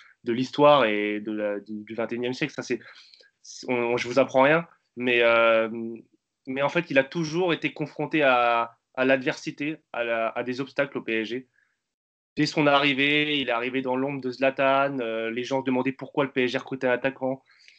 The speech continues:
Puis, il est position-, c'est un, c'est un buteur à la, un buteur de surface. Il est positionné attaquant gauche. Il se retrouve à Maxwell, parfois en Ligue des Champions.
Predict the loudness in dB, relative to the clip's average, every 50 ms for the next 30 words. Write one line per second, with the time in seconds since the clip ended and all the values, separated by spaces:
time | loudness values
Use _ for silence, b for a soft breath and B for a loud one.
0 | b b _ -8 -2 2 2 2 2 2 0 -2 -2 -2 -2 -6 -6 -6 -6 -4
1 | -2 0 2 2 0 0 0 0 -2 -2 -2 -6 -4 0 2 2 4 4 4 4
2 | 2 2 2 2 2 0 -2 -2 _ _ _ _ _ _ _ -10 -6 -2 -2 -2
3 | -2 -4 -8 -4 0 2 2 2 0 -2 -4 -6 -2 0 0 0 0 0 -2 -2
4 | 0 -2 -4 -4 -4 -2 0 2 2 2 2 2 -2 -2 -2 -2 0 -2 -2 -2
5 | -4 -8 -8 -8 -8 -6 -6 -6 -6 -8 _ _ _ _ _ _ _ _ _ _
6 | _ _ _ _ _ -4 -4 -4 -2 -2 -2 0 0 -2 -4 -2 -2 0 0 0
7 | 0 -2 -2 -2 -4 -6 -6 -4 -4 -4 -4 -6